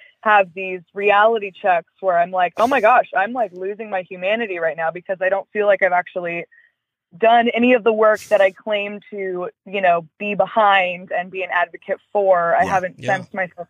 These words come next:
Speaker 1: actually doing that out
Speaker 2: Interesting.
Speaker 1: in the world."
Speaker 3: That's interesting.
Speaker 1: Yeah.
Speaker 3: You know, 'cause actually, I think I felt that, right? We felt the same things,
Speaker 2: Yeah.
Speaker 3: which was sort of the impetus for what we're doing now.
Speaker 2: Correct.
Speaker 3: Um, is there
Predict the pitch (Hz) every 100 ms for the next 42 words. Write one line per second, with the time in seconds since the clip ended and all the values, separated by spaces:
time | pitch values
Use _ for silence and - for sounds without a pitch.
0 | 208 196 - 196 170 165 160 160 160 151
1 | 151 101 160 151 - 156 139 - 151 135
2 | 143 123 156 _ _ - _ _ _ _
3 | _ - - 165 160 165 160 151 185 -
4 | 180 113 - - 175 _ _ _ _ _
5 | - _ _ _ _ - - 247 311 -
6 | 165 - 170 220 190 - _ - 202 269
7 | 160 127 104 95 113 - 127 143 233 190
8 | 175 160 143 165 151 143 208 196 143 131
9 | 151 139 147 135 - 196 170 127 131 123
10 | 120 - 127 117 98 113 113 104 107 143
11 | 104 95 107 131 - - - 208 - 135
12 | 135 135 135 131 _ _ _ _ _ _
13 | - 160 156 160 170 175 175 170 170